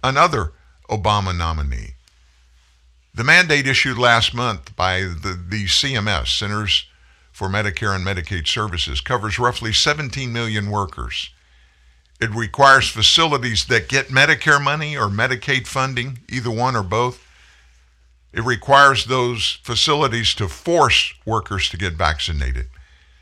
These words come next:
And there's no testing opt-out, by the way.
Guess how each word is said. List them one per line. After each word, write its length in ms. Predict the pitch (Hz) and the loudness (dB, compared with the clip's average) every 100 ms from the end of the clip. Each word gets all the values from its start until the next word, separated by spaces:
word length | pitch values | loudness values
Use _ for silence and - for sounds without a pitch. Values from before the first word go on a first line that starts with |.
| _ _ - | _ _ -4
And 160 | 117 110 | 0 4
there's 240 | 113 92 | 2 2
no 180 | 113 110 | -2 -2
testing 640 | - 127 110 - 92 92 - - | -2 0 0 -2 -6 -6 -6 -2
opt-out, 540 | 110 - 87 58 50 _ _ - | -2 -2 -6 -6 -6 _ _ -4
by 140 | 78 | -2
the 120 | 65 | 0
way. 280 | 65 64 - | -2 -2 -6